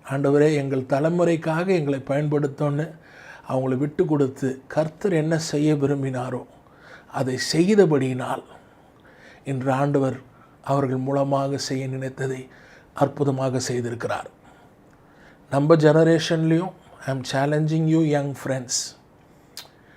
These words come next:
I am a person who understands one thing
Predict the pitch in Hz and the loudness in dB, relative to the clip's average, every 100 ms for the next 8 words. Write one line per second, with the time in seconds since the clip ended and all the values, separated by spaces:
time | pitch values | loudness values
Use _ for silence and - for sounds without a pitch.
0 | - - - 147 160 175 170 185 190 - | -20 -20 -8 4 6 6 6 6 6 4
1 | 196 190 196 175 185 185 - 170 170 151 | 4 6 6 6 4 2 0 -2 0 2
2 | 151 151 165 | 2 2 0